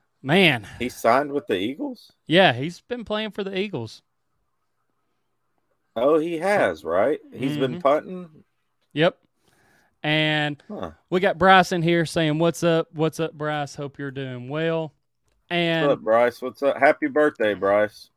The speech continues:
Speaker 1: Yeah, happy late birthday to you, Bryce. Um, to start wrapping the show up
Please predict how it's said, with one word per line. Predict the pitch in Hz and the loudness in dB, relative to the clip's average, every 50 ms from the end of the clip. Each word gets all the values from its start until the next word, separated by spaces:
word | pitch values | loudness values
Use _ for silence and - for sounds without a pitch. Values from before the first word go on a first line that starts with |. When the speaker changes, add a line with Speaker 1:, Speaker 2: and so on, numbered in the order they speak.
| _ | _
Speaker 1:
Yeah, | _ 175 185 185 175 131 | _ -2 -2 -2 -2 0
happy | 135 160 180 190 185 - 202 190 180 175 156 175 - | 2 2 2 2 2 0 0 0 0 -2 -4 -4 -2
late | 160 165 175 180 - 160 | 2 2 2 2 2 0
birthday | 156 160 160 147 - 147 139 131 | 0 0 0 0 -2 -6 -6 -6
to | - - 139 | -8 -10 -10
you, | 131 123 123 | -10 -10 -10
Bryce. | 120 120 123 123 120 120 120 123 117 - - - _ _ _ _ | -8 -8 -6 -4 -4 -4 -6 -8 -10 -14 -20 -20 _ _ _ _
Um, | - 151 151 143 143 139 135 131 127 - _ _ _ _ _ _ _ _ _ _ _ _ _ _ _ _ _ - | -10 -8 -6 -6 -6 -8 -8 -12 -16 -20 _ _ _ _ _ _ _ _ _ _ _ _ _ _ _ _ _ -10
to | - 147 131 | -8 -8 -6
start | - - 202 220 208 | -2 0 0 0 0
wrapping | 185 170 170 175 180 180 - 190 180 | 0 2 4 4 4 2 0 -4 -6
the | 160 151 | -6 -8
show | - - 170 160 156 156 151 | -8 -6 -4 -4 -4 -4 -6
up | - - 160 139 127 113 110 - - _ | -6 -6 -4 -4 -2 -4 -6 -8 -12 _